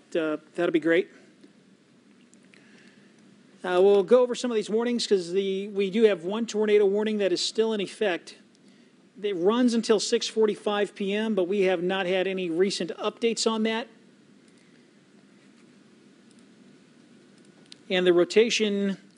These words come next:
is really non-existent there. So we're gonna, we're gonna go ahead and get off the airwaves, but if you are watching in LaSalle and Livingston counties,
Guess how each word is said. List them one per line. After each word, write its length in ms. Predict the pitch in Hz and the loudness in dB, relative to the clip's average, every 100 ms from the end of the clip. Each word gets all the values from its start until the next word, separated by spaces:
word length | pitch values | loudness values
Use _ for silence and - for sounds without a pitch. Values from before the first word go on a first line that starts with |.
| - | 0
is 220 | 196 160 | 2 4
really 220 | 220 202 | 4 2
non-existent 760 | 185 190 175 139 190 - 175 135 | 0 -2 -4 0 0 0 -6 -4
there. 220 | 151 135 | -6 -4
So 200 | - 190 | -2 0
we're 160 | 185 202 | 0 0
gonna, 300 | 202 185 160 - - - - | 0 0 -2 -10 -20 -18 -6
we're 120 | 220 | -2
gonna 140 | 302 | 0
go 120 | 285 | 0
ahead 180 | 247 254 | 2 0
and 80 | 208 | 0
get 160 | 185 247 | 0 0
off 220 | 247 - | -2 -4
the 100 | 262 | 0
airwaves, 560 | 220 196 190 214 190 | 2 2 0 -2 -4
but 160 | - 202 | -4 -2
if 140 | 190 | -2
you 220 | 226 254 233 | 0 0 0
are 140 | 240 | 0
watching 720 | 202 214 226 - 247 247 247 - _ _ - | -2 -2 -6 -4 -2 -2 -4 -8 _ _ -12
in 200 | 180 180 | -8 -6
LaSalle 640 | 170 - 208 226 233 247 - | -6 -4 -4 -4 -6 -6 -8
and 320 | 190 185 185 233 | -6 -4 -6 -4
Livingston 640 | 175 220 247 233 - 202 | 0 2 0 -2 -4 -4
counties, 600 | - 208 185 147 147 - | -4 -4 -4 -6 -8 -10